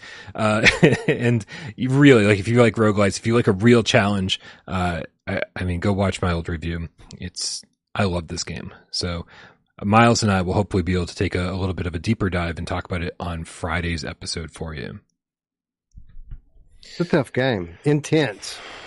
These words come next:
Speaker 2: Intense battle and hard to progress in, especially at first.
Speaker 1: It's a good workout.
Speaker 2: Um, but it isn't,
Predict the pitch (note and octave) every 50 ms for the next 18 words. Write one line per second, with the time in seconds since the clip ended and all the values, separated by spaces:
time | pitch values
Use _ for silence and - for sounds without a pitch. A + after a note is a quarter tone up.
0 | - - C3+ A#2+ - - C#3+ C#3+ C3+ - - - B2 A#2 A#2+ A#2 B2 B2 A#2+ A#2
1 | G#2 G#2+ G#2+ G#2+ G#2+ G#2 G#2 G2+ F#2+ - _ - - _ _ - B2 C3 C3+ C#3
2 | C#3+ C3 C3 B2+ A#2 B2+ A#2 A2+ A2 A2 A2 G#2 - - G2+ F#2+ F#2+ F#2+ - -
3 | - A2+ A2+ - - A#2+ A2 G#2+ G2 - - - F#2 F#2 F#2 F2+ E2+ - - -
4 | - _ _ _ _ - - F3+ F3 A#2+ D#3+ F#3 - G2+ G2 F#2+ F#2+ F#2+ F#2 F#2+
5 | F#2+ F#2 F#2+ G#2+ A#2+ B2 B2+ C3 D#3+ F3 D#3+ D#3 D3 -